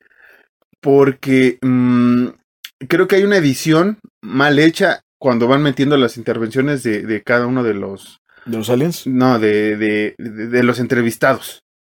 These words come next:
Speaker 2: Ah, sí, sí, sí, como que cortan muy abruptamente lo que
Speaker 1: Así
Speaker 2: está
Speaker 1: es como
Speaker 2: sucediendo.
Speaker 1: estar viendo History Channel.
Speaker 2: Ajá.
Speaker 1: Pero yo, cuando la viste la primera vez, ¿fue en corrido o fue este? Porque yo es la primera vez que la veo.
Speaker 2: Yo cuando la vi la primera vez,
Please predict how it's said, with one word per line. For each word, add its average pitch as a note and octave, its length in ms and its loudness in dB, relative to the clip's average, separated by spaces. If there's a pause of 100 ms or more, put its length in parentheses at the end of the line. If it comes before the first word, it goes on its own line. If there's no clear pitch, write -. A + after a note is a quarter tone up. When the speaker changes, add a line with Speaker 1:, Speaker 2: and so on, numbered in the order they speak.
Speaker 2:
Ah, F3 280 2
sí, F#3 200 4
sí, E3+ 100 2
sí, E3 140 2
como C#3 180 0
que B2+ 80 -2
cortan E3 300 0
muy F3 100 4
abruptamente D#3 480 2
lo C3+ 80 4
que C#3 80 2
Speaker 1:
Así D3 120 4
Speaker 2:
está C3+ 120 2
Speaker 1:
es - 20 4
como C3 140 4
Speaker 2:
sucediendo. C3 120 2
Speaker 1:
estar G#3+ 80 2
viendo G#3 420 4
History G3 300 0
Channel. F#3 380 0 (320)
Speaker 2:
Ajá. E3+ 300 0 (420)
Speaker 1:
Pero C#3+ 140 4
yo, D#3 240 2 (360)
cuando C3+ 220 2
la C#3 120 4
viste E3 180 0
la D#3+ 120 2
primera C#3 260 2
vez, D#3 160 -2
¿fue E3+ 140 0
en E3 100 -4
corrido D3+ 480 0
o A#2+ 100 -2
fue C3+ 260 2
este? G2+ 1120 -6 (240)
Porque A#2+ 300 -4
yo A#2+ 260 0
es A#2 80 -6
la A#2+ 80 -4
primera A2 220 -8
vez G#2+ 100 -12
que - 120 -16
la A2 100 -8
veo. C#3+ 160 -6 (240)
Speaker 2:
Yo D#3+ 160 2
cuando A3 200 4
la F3 80 6
vi E3+ 100 6
la G#3 120 2
primera D#3+ 320 4
vez, G3 360 4